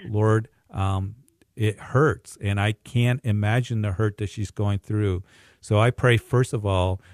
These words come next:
that you would get a hold of her husband's heart, that he would open up his heart to you, that, um, that he would see what he's doing is bringing damage to his marriage,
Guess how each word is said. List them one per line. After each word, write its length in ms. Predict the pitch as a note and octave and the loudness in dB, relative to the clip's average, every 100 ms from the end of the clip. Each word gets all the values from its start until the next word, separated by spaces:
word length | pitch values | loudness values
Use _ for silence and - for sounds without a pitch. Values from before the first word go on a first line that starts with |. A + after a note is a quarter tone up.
| - _ | -20 _
that 240 | A2+ G#2 - | 2 2 0
you 440 | A2 G#2+ A#2+ C3+ | -4 0 2 2
would 240 | A#2 A2 | 2 0
get 160 | G#2 A2+ | 0 -2
a 100 | A#2 | -2
hold 280 | - A2 A2 | -2 -2 -2
of 80 | G2 | -2
her 140 | G2 | -4
husband's 580 | - G#2+ G2+ - G2 F#2+ | -2 -2 -2 -4 -4 -4
heart, 480 | - F#2+ F#2 F2 - _ - - _ | -4 -2 0 -2 -8 _ -20 -20 _
that 280 | A#2 A2 A2 | -2 2 2
he 200 | A2 B2 | 2 0
would 160 | A#2+ A#2 | 2 2
open 300 | A2+ B2 A#2+ | 2 2 0
up 140 | A2+ | 2
his 160 | A2 - | 0 -2
heart 300 | - A2+ A#2 | 0 0 0
to 100 | - | -4
you, 340 | A#2 B2 B2 | -2 0 0
that, 380 | A#2+ G#2+ G2+ - | 0 0 -2 -2
um, 400 | G2+ G2 G2 G2 G#2+ | -4 -2 -2 -4 -4
that 100 | G2+ | -4
he 160 | F#2+ | -2
would 180 | A2+ A#2 | 0 -2
see 180 | - A2+ | -2 -4
what 180 | G#2+ G#2 | 0 0
he's 160 | F#2+ | -2
doing 340 | - A2 A2+ A2 | -2 0 2 0
is 120 | F#2+ | -2
bringing 440 | - G#2+ G2 F#2 F#2 | -2 -2 -2 -4 -2
damage 560 | G2 F#2+ A2 B2+ - - | 0 0 0 -2 -4 -6
to 120 | A#2 | -2
his 220 | A2 - | -2 -2
marriage, 560 | A2 G#2+ A#2+ C#3+ - | -2 0 -2 -4 -8